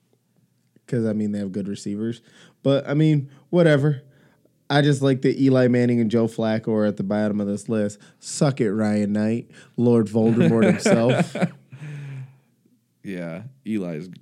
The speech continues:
Speaker 2: God, man, they just need to, uh,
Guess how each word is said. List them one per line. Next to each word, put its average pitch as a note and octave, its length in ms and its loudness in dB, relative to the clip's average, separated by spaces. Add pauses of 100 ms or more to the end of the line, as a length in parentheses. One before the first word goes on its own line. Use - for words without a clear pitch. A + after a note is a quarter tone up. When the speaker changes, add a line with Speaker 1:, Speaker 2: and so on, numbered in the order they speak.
(460)
Speaker 2:
God, A2+ 520 -8
man, G2+ 180 -6
they G#2+ 100 -4
just G#2 220 -4
need G2+ 240 -6
to, G2 260 -6
uh, F2+ 380 -10